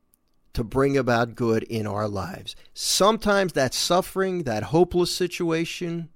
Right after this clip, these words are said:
that you're staring in the face right now, that's keeping you up at night, if God is allow-, and God is all-powerful, right? If God is all-powerful,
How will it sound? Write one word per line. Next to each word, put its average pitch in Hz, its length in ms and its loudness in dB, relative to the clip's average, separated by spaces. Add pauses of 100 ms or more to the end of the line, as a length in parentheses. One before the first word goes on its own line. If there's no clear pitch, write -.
(1400)
that - 160 -6
you're 135 160 2
staring 151 540 4
in 156 100 2
the 156 80 2
face 151 420 0
right 156 220 2
now, 151 340 -2 (640)
that's - 140 -10
keeping 180 340 0
you 160 80 4
up - 240 -2
at 160 100 2
night, 143 360 0 (1800)
if 143 220 -4
God 226 360 8
is 226 100 2
allow-, 165 400 6
and 160 160 0
God 262 260 6
is 233 140 2
all-powerful, 202 680 2
right? 180 280 2
If 123 160 -6
God 196 300 2
is 151 120 -2
all-powerful, 165 1000 4